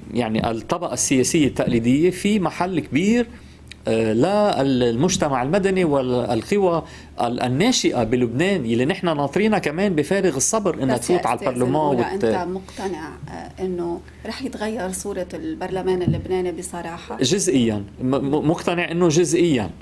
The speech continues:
Speaker 2: مم.
Speaker 1: لأنه إذا بقيوا مشرذمين أكيد لا.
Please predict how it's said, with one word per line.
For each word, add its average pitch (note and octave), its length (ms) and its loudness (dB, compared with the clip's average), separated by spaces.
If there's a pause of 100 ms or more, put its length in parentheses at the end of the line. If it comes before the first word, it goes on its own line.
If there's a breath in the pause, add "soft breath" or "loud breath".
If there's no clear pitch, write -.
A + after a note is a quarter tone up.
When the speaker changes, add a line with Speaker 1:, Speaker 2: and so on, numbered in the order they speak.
Speaker 2:
مم. F#2+ 160 -6
Speaker 1:
لأنه B2+ 400 2
إذا A#2+ 440 2
بقيوا E3+ 360 2
مشرذمين D#3 720 0
أكيد C#3 300 0
لا. G#2+ 200 -2